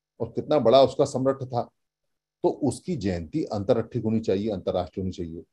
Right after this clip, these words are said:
तो कौन लोग हैं जो उसकी जयंती भारत में भी नहीं मनाने देना चाहते,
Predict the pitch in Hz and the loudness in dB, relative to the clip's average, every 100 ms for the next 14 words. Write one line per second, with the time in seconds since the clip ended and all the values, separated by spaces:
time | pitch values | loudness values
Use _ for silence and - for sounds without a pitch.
0 | _ _ _ _ 131 - 110 127 160 151 | _ _ _ _ -12 -6 -2 0 2 4
1 | 143 107 76 87 151 185 - _ _ _ | 4 4 -2 -2 -2 -2 -6 _ _ _
2 | 160 - - - 165 107 101 98 180 - | 2 4 2 -2 -2 0 0 -2 -4 -2
3 | 104 131 165 185 185 160 151 139 123 113 | 0 0 0 2 2 2 2 2 2 0
4 | - 76 76 117 165 | -2 -4 -2 -2 -2